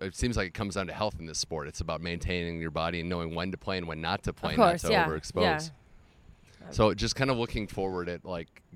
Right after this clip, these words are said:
Speaker 1: going into your schedule and what this is gonna look like. You're here to play matches. You're here to get trained for the, for the U S Open. But I know your belief system is still Grand Slam championships. You obviously believe you can do it. What's something here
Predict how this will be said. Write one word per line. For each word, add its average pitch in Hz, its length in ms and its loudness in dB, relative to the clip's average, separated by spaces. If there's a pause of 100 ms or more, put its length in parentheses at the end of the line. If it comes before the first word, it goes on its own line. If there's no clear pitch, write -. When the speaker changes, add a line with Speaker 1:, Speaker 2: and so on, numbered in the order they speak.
Speaker 1:
going 92 300 0
into 87 160 -4
your 82 180 -4
schedule 85 540 -6
and 78 140 -8
what 85 140 -4
this 85 180 -4
is 78 140 -8
gonna 82 160 -4
look 80 260 -8
like. 71 320 -12 (600)
You're 90 140 -4
here 110 160 2
to 98 60 0
play 92 240 0
matches. 85 440 -4
You're 80 80 -6
here 87 120 -2
to 80 60 -6
get 82 240 -6 (180)
trained 85 340 -4
for 90 100 -8
the, 78 260 -6
for - 100 -8
the 80 100 -4
U 85 160 -2
S 80 200 -6
Open. 80 280 -4
But 82 140 -4
I 82 40 -4
know 90 140 -2
your 90 140 -2
belief 85 280 -4
system - 340 -6
is 80 100 -6
still 82 380 -4 (460)
Grand 87 220 0
Slam 82 240 -4
championships. 80 760 -8
You 82 100 -2
obviously 85 380 -4
believe 80 260 -6
you 80 80 -8
can 78 180 -14
do 78 180 -6
it. 71 120 -10
What's 85 260 -6
something 87 380 -4
here 82 420 -4